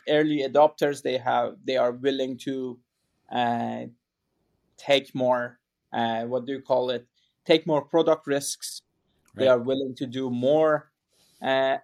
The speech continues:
Speaker 1: and then early majority, they need to have it, uh, very polished. I put my sample there,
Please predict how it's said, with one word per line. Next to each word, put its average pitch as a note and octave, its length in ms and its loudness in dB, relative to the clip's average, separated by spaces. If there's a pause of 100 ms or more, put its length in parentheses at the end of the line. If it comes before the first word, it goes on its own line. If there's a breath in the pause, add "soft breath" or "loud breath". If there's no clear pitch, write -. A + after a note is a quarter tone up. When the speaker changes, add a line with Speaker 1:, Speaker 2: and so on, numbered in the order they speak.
Speaker 1:
and C3 180 -2
then C#3+ 280 0
early D3 240 4
majority, C3 760 0
they B2 240 -2
need A#2+ 280 -6
to B2+ 140 -8
have A#2 260 -2
it, A2+ 220 -4
uh, - 80 -10
very A#2+ 320 -2
polished. A2+ 680 -2 (600)
I A2+ 120 0
put A#2 220 -4
my A#2+ 120 0
sample A#2 480 -2
there, A2+ 340 -4